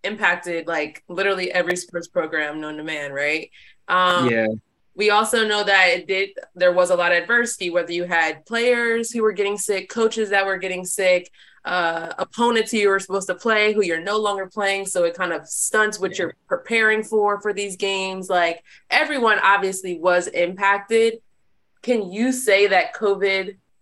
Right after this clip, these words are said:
Speaker 1: impacted Virginia football any differently than it did another program?
Speaker 2: I mean, <sighs> I mean, 'cause our covid year, what we went,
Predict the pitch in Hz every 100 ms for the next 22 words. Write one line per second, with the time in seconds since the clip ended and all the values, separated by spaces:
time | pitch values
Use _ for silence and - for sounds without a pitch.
0 | _ _ _ _ 180 196 196 180 180 190
1 | 170 170 175 175 175 185 - 170 165 175
2 | 151 156 175 175 175 175 165 151 165 165
3 | 160 165 _ _ - 160 147 165 208 254
4 | 262 277 294 294 - _ _ _ _ _
5 | _ _ - - _ _ _ _ _ -
6 | 160 170 165 156 139 107 - - - -
7 | - - - - - 135 143 135 135 170
8 | 170 - - 151 135 113 113 110 107 107
9 | 107 104 101 _ _ 110 104 110 104 101
10 | 92